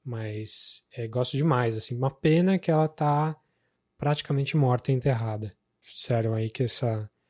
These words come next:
que não deve voltar pra uma terceira temporada tão cedo.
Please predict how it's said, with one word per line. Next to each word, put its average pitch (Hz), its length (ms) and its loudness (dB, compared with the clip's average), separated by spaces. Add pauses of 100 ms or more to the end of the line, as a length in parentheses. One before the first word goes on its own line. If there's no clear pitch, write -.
(260)
que - 100 -4
não 120 140 4
deve 120 140 6
voltar 120 320 2
pra - 120 -2
uma 120 100 2
terceira 120 320 0
temporada 120 460 0
tão 135 160 0
cedo. 104 400 -4